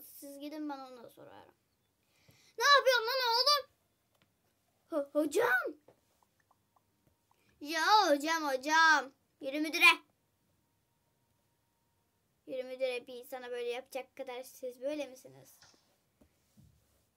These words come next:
Üstümün başımın hali mahvoldu ya.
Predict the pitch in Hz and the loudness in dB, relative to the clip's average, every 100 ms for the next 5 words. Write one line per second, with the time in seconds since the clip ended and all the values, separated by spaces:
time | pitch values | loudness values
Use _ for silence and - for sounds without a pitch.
0 | _ _ _ _ 523 - 427 - 698 679 | _ _ _ _ -18 -14 -16 -16 -16 -10
1 | 453 466 440 523 - - - 480 494 427 | -6 -6 -6 -10 -12 -16 -12 -4 -2 -2
2 | 392 415 440 453 523 453 453 440 339 370 | -4 0 0 0 -2 -2 0 -2 -4 -4
3 | 349 440 381 339 311 | 0 0 0 -2 -8